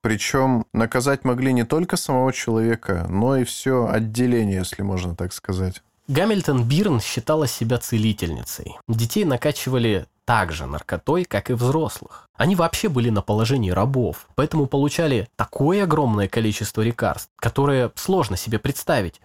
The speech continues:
Speaker 2: и, само собой, без какого-либо рецепта, потому что у Энн было в распоряжении много людей, которые являлись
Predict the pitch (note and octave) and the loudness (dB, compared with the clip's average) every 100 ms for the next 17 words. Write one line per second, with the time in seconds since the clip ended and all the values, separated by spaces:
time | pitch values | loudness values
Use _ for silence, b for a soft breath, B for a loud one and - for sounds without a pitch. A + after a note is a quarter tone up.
0 | - - C3+ A#2 C3+ - G2+ D#2+ - A#2+ | -4 0 2 2 2 0 -2 -4 -4 -4
1 | - - D3+ C3+ B2+ A#2+ B2 - A#2+ - | -2 0 0 2 2 2 0 0 -2 -2
2 | - - B B B - G#3 G#3 - F3+ | -6 -12 B B B 0 2 0 -2 -2
3 | F3 - G3 G3+ A#2+ F#2 B2 C3 C#3 A#2+ | -2 0 0 2 0 -2 -4 0 2 2
4 | G2+ - D3 D3+ D#3 - D#3+ C#3 E3+ G#3 | 0 -2 -2 0 0 0 2 2 2 2
5 | D3 F2+ - C#3 D3 D#3+ C#3 D#3 F3+ E3 | 0 -2 0 2 4 2 2 2 0 0
6 | G3+ C3+ - A#2+ - B2 A#2 A2+ G#2+ - | 2 0 0 0 2 2 4 2 0 0
7 | B2+ A#2+ A2 F#2+ - | 0 2 2 -2 -4